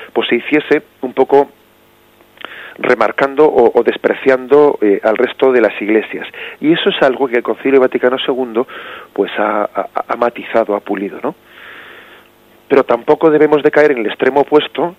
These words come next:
de no atrevernos siquiera, pues, a decir que, bueno, pues que la verdadera iglesia fundada por Cristo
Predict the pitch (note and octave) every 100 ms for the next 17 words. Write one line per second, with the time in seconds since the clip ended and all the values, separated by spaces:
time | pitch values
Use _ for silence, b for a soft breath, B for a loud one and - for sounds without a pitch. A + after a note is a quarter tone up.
0 | _ A2 B2 B2 C3+ C#3 D3+ D3 C#3+ C#3
1 | D3 - C3+ D#3 C#3+ D3+ - A2 - G#2+
2 | F#2 F#2 C3+ C3 - B B B B -
3 | G#2+ G2 - B2 - - - - B2 G#2
4 | G2 F#2+ G2+ B2+ C3 - _ B2+ A#2 A#2+
5 | - B2 - _ - - G#2+ A#2 A#2+ C3
6 | - B2+ - C#3+